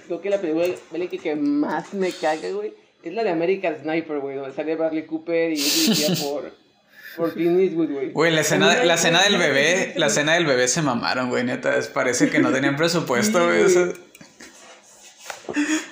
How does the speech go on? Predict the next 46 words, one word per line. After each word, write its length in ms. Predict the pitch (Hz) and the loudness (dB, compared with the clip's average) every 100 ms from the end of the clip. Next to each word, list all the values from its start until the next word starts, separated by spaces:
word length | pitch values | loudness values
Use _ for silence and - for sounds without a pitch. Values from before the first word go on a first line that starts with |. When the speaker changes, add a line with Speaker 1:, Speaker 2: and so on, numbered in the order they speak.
| - - | -14 -12
Speaker 1:
Güey, 220 | 254 - | -10 -8
esa 160 | 247 320 | -4 -4
película, 280 | 320 220 214 | -2 -4 -4
pues, 140 | 208 226 | -2 -2
digo 140 | 240 | -2
que 100 | 220 | -4
por 140 | 214 214 | -2 -2
eso 80 | |
me 80 | 254 | 0
caga, 200 | 208 233 | 0 -2
porque 140 | 233 214 | -2 -10
esa 80 | 240 | -6
película 240 | 269 220 | -4 -4
es 80 | 214 | -4
una, 180 | 247 247 | -4 -4
es 160 | 202 | -6
una 160 | 226 262 | -6 -2
lavada 540 | 233 170 160 170 214 226 | 0 0 2 2 2 2
de 260 | 165 151 | 0 -4
coco 500 | - 170 196 202 202 | -4 -4 -2 -4 -4
completamente, 800 | 165 151 143 151 151 147 143 - | -6 -4 -2 -4 -4 -6 -6 -10
¿sabes? 220 | - 165 | -10 -8
O 80 | 160 | -8
sea, 340 | 147 139 135 _ _ _ | -8 -8 -8 _ _ _
sí, 100 | 190 | -8
sí, 140 | 185 190 | -8 -10
es 60 | - | -10
completamente 640 | 214 208 226 226 226 220 | -4 -2 -2 -2 -4 -2
descarado 680 | 233 220 170 151 160 180 196 | -4 -2 -2 2 2 2 0
y 80 | |
sí 120 | 190 180 | -2 -6
ponen, 260 | 180 185 | -4 -4
como 200 | 185 165 | -2 -4
tú 80 | 160 | 0
dices, 180 | 180 190 | 0 0
Enrique, 280 | 196 190 214 | -2 -4 -6
ponen 280 | 175 165 185 | -4 -2 0
al 140 | 175 | 0
gringo 340 | 151 151 160 175 | -2 -2 -2 -4
como 200 | 170 160 | -4 -6
el 60 | |
salvador, 500 | 156 143 135 135 147 - | -4 -4 -2 0 -2 -2
el 220 | 127 151 | -4 -4
bueno, 400 | 147 147 156 156 143 | -2 -2 -2 -2 -4
¿no? 240 | 147 165 | -4 -4
Y, 220 | 160 135 | -4 -6